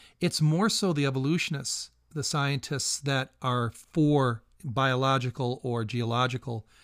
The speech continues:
evolution or long periods of time, that when that uncomfortable subject comes up, because th-, it's beneath them to even have a discussion on this because it's just so ridiculous.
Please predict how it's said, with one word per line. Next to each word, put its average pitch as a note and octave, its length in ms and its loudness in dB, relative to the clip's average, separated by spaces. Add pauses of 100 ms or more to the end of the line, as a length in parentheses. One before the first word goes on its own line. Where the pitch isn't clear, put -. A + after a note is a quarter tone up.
(320)
evolution C#3 560 2
or B2 120 -2
long A#2+ 440 2
periods B2+ 320 2
of A2+ 100 -6
time, B2 340 -2 (680)
that D3+ 260 4
when F3+ 600 4 (120)
that C#3+ 440 2 (120)
uncomfortable D3 680 0
subject C#3 540 -2
comes C3 340 -2
up, C3 240 -2
because C3 320 -4
th-, C#3 160 -6
it's - 140 -8
beneath D3+ 480 4
them G2+ 420 -4
to - 140 -4
even B2 180 0
have A#2+ 260 0
a A2+ 60 0
discussion B2 500 -2
on G#2+ 120 0
this G2+ 120 -2
because A2+ 280 -6
it's - 240 -4
just - 240 -4
so B2 160 -4
ridiculous. G#2+ 680 -4